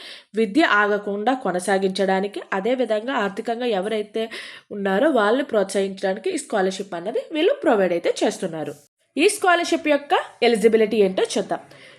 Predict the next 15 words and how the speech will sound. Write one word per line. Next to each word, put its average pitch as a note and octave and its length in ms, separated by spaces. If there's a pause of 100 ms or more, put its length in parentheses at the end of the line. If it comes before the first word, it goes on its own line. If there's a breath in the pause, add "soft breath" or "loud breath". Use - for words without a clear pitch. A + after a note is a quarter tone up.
(140)
ఎడ్యుకేషనల్ D#4+ 600
క్వాలిఫికేషన్ A3 680
వచ్చేసి F#3+ 440 (460 loud breath)
డిగ్రీ B3+ 420
లేదా B3+ 280 (120)
ప్రొఫెషనల్ D#4+ 540
కోర్స్ G#3+ 380
అంటే C4 180 (100)
ఎనీ C4+ 180
స్ట్రీమ్‌లో C4 400
చదువుతున్న A3+ 480
విద్యార్థులైతే G3 800 (560 loud breath)
గుర్తింపు F4+ 420
పొందిన C#4+ 340 (140)
కాలేజీ A3 420